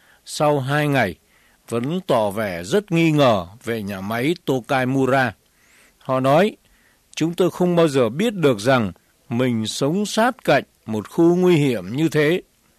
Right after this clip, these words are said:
Một bà mẹ trẻ tuổi bảo, "Sợ nhất là đối với trẻ con, vì tôi hiểu rằng trẻ con rất dễ bị tia phóng xạ làm hại." Liên tiếp mấy ngày sau đó,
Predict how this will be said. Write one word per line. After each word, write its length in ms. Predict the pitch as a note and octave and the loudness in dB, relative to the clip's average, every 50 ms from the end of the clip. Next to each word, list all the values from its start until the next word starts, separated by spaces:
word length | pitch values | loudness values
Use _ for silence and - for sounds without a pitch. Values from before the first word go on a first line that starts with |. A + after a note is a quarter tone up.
| _ _ _ _ _ _ - - - - - - - _ - | _ _ _ _ _ _ -20 -20 -20 -20 -20 -20 -20 _ -6
Một 100 | - C#3+ | -6 -2
bà 180 | D3+ D#3 D3+ D3 | 0 2 2 2
mẹ 200 | D3 D#3 D#3 D3 | 2 2 0 0
trẻ 260 | B2+ - C#3 A#2+ A2+ G#2 - | 0 0 0 0 0 -2 -2
tuổi 220 | C3+ A#2 A2 A#2 | -2 0 0 0
bảo, 400 | B2 B2+ A#2 G#2+ G2+ F#2+ G2 A2 _ _ _ _ _ _ _ | 0 -2 -2 -2 -2 -4 -6 -8 _ _ _ _ _ _ _
"Sợ 240 | - - - D#3 - - - | -12 -4 -4 -4 -4 -4 -4
nhất 360 | - G3 B3 C#4+ - - - | -2 0 0 0 -2 -4 -4
là 120 | C#3+ A#2+ A2+ | -4 -4 0
đối 180 | A#2 C3+ E3+ | 0 0 2
với 120 | F#3+ B3 G#3 | 2 0 -2
trẻ 240 | - D#3 A#2 G#2+ G2 - | -2 -2 -2 -2 -4 -2
con, 300 | C#3 D3+ E3 F3 D#3+ C#3+ _ _ _ _ _ _ _ _ _ _ _ - | 0 2 2 2 0 -2 _ _ _ _ _ _ _ _ _ _ _ -6
vì 120 | - C3+ | -6 -4
tôi 200 | B2 - F#3 F3+ | 2 4 4 4
hiểu 260 | D#3 C#3 B2 A2 G#2 G2 | 4 4 2 0 0 -2
rằng 340 | F#2+ B2 B2+ A#2 G#2 F#2+ F2 _ _ _ - | 0 0 0 0 -2 -4 -6 _ _ _ -8
trẻ 240 | - C3 G2+ F#2 F2 _ - | -4 -4 -4 -4 -6 _ 0
con 320 | C#3+ D#3 D#3+ D#3 D#3+ D#3 | 2 4 4 4 2 0
rất 180 | C3+ E3+ A3 A3 - - | 0 0 -2 -2 -2 -4
dễ 300 | - C#3+ C3+ C#3 E3+ F#3+ | -2 0 0 0 0 -2
bị 280 | F3 D3+ B2+ E2 F2+ - | -2 -4 -4 -4 -6 -4
tia 200 | - D#3 D#3 D3+ | 0 2 2 2
phóng 280 | C#3+ - D#3 D#3+ G3 G3+ | 2 0 -2 0 0 -2
xạ 300 | - - D3+ C#3+ A#2 - - | 0 0 -2 -2 -2 -4 -8
làm 280 | - B2 A#2+ A2+ A#2 | -12 -10 -8 -4 -4
hại." 320 | G#2+ A#2 B2+ A#2 G#2+ F#2 - _ _ _ _ _ _ _ _ _ _ _ _ _ _ _ _ _ _ _ | -2 -2 -2 -2 -2 -6 -8 _ _ _ _ _ _ _ _ _ _ _ _ _ _ _ _ _ _ _
Liên 280 | - C3 D3 D3+ D3 C3 | -2 -2 0 0 -2 -2
tiếp 220 | - F3+ G3 G3+ | 0 2 2 2
mấy 180 | G3 D#3+ E3 G3 | 0 -2 -2 0
ngày 320 | G3+ F3+ D3+ A#2 G#2 G2 | 0 0 -2 -2 -4 -6
sau 300 | F2 - - D#3 C#3 C3 | -8 -8 -4 -2 -2 0
đó, 300 | C3+ C3 A#2+ A#2+ D3+ F3+ | 2 2 2 2 2 0